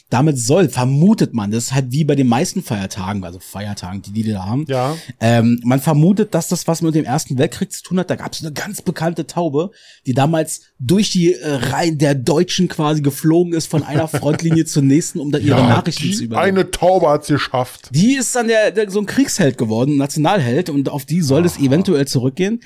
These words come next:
Speaker 1: Dann, und das,
Speaker 2: Okay.
Speaker 1: das trifft mich, also es betrifft mich auch, äh, Tag der verhinderten Köche, ist, glaub ich, eine Scheißübersetzung. Ich glaube, eigentlich müsste es heißen, Tag der Trottel, äh,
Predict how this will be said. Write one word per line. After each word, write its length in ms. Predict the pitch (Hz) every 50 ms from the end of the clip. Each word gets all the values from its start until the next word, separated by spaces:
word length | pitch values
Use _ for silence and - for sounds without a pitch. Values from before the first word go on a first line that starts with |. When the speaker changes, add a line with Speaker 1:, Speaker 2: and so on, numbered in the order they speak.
| - - - - -
Speaker 1:
Dann, 360 | - 123 117 135 151 208 240 -
und 160 | - 131 143
das, 200 | 165 160 - 113
Speaker 2:
Okay. 220 | 110 107 104 113 135 143
Speaker 1:
das 300 | 131 156 156 - - -
trifft 340 | - - - 156 - - -
mich, 360 | 139 143 190 190 - - -
also 140 | 127 120 123
es 60 | 123
betrifft 480 | - 139 127 - - 170 180 - - -
mich 240 | 113 107 101 - -
auch, 260 | 104 127 165 - - _ _ - - - _ -
äh, 200 | - 123 127 123
Tag 360 | - - 131 143 165 - -
der 120 | 190 160 -
verhinderten 800 | - - 143 127 117 - 143 185 190 185 180 170 - 135 120
Köche, 280 | - - 139 175 175 165
ist, 120 | 123 -
glaub 120 | - 131 131
ich, 60 | 139
eine 100 | 139 127
Scheißübersetzung. 920 | - - - 131 160 170 - 160 147 143 120 120 143 - - 151 160 160 - - - - _
Ich 140 | - - -
glaube, 220 | - 131 131 139 -
eigentlich 280 | 117 139 160 160 -
müsste 240 | 156 143 139 - 151
es 100 | 139 -
heißen, 300 | 127 123 139 139 156 143 - - - _ _ _
Tag 260 | - 143 156 151 - -
der 300 | 123 123 123 127 123 123
Trottel, 500 | - - 175 92 110 151 - 175 160 - -
äh, 140 | - 127